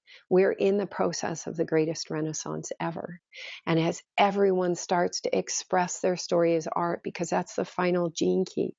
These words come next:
in the whole human sequencing, the sixty-fourth gene is about turning the journey of suffering into art, leaving behind all of the,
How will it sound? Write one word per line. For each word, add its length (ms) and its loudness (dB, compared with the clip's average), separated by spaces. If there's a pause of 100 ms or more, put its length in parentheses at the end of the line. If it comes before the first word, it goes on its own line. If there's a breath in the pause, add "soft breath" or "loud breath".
(300 loud breath)
in 140 4
the 120 2
whole 400 2
human 340 0
sequencing, 720 -2
the 60 -6
sixty-fourth 840 -4
gene 420 -4 (480 loud breath)
is 160 2
about 380 2
turning 480 0 (320)
the 140 4
journey 460 0
of 120 -8
suffering 640 -4
into 260 -6 (120)
art, 340 -4 (880 loud breath)
leaving 720 4
behind 720 2 (140)
all 340 2
of 200 -6
the, 340 -2